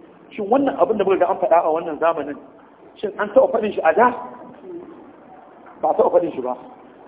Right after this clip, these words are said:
To tun da ba a taɓa faɗa ba, ko da abin ya baka sha'awa, ka yi watsi da shi. Alaika bi asari man salafa, wa in rafadaka an-nas, wa iyyaka wa ara ar-rijal,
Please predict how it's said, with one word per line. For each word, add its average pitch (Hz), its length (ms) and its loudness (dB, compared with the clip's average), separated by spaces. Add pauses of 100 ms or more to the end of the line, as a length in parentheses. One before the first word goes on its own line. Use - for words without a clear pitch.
(200)
To 202 80 0
tun 269 160 4
da 247 60 6
ba 196 80 4
a 185 40 0
taɓa 226 220 4
faɗa 165 200 2
ba, 160 120 0 (260)
ko 190 160 2
da 214 140 4
abin 190 200 -2
ya 185 120 4
baka 190 220 0
sha'awa, 160 360 -2 (280)
ka 160 60 -4
yi 185 60 -2
watsi 170 280 -4
da 147 80 -6
shi. - 160 -16 (1120)
Alaika 190 420 2
bi 156 160 2
asari 185 520 4
man 180 220 -4
salafa, 165 380 -2 (840)
wa 160 80 -2
in 202 120 -4
rafadaka 170 400 0
an-nas, 139 300 -4 (760)
wa 160 80 0
iyyaka 226 720 2
wa 160 160 -2
ara 196 360 4
ar-rijal, 156 560 2